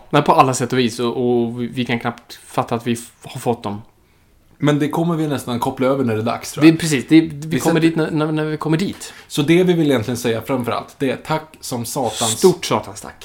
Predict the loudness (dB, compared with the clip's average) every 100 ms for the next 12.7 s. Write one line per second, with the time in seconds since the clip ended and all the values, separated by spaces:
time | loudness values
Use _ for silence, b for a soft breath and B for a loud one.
0 | -6 0 0 0 -2 -2 -2 0 -2 -2
1 | -4 -6 -6 -6 -2 -2 -2 -6 -4 -2
2 | -2 -2 -6 -4 -6 -6 -8 -10 -8 -8
3 | -8 -10 -10 -14 -14 -14 -14 -12 -10 -8
4 | -8 -8 -18 -12 -10 -8 -8 -6 -6 -8
5 | -12 B B -6 -2 0 -2 -4 -6 -8
6 | -10 _ -6 -2 -2 -2 -4 -4 -6 -8
7 | -8 -10 -10 B B B B _ 0 2
8 | 2 0 -4 -4 -4 -4 -2 -2 -4 -8
9 | -14 -18 -4 -2 0 -2 -4 -6 -6 -6
10 | -6 -4 -4 -6 -6 0 4 4 4 2
11 | -2 0 -4 -2 0 0 4 6 6 2
12 | -2 -4 -4 -6 -8 -6